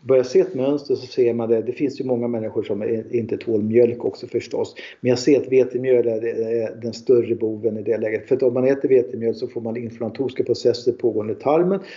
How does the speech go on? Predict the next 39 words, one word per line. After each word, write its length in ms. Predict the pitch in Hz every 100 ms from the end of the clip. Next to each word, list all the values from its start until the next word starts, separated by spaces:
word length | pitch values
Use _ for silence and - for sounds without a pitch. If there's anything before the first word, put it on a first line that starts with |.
| -
som 160 | - 190
gör 140 | 135
att 120 | 120
inte 300 | 127 120 -
man 180 | 110 107
tar 100 | 110
upp 160 | 107 -
näringen 540 | 127 117 117 156 151
riktigt. 400 | 131 - - - -
Och 180 | - 131
då 100 | 120
kommer 200 | 117 120
det 40 | 113
bli 80 | 117
en 60 | 104
massa 180 | -
följdproblem 680 | - - 104 101 120 123 117
på 120 | -
det. 160 | - - - - -
Det 100 | -
finns 360 | 120 190 190
människor 360 | 170 123 120 120
idag 260 | 113 110 104
som 160 | 110
är 420 | 107 113 110 - 104
jättekänsliga 640 | 139 - 120 190 - 156
med 100 | 123
mjölk 320 | 110 107 98
och 60 | -
då 120 | 127
vet 220 | 127 139
de 140 | 139 110
ri-, 200 | 107 -
eh, 160 | 117 101
om 260 | - 165 120
det 120 | -
också. 320 | - - - - - -
Så 120 | -
de, 260 | 117 117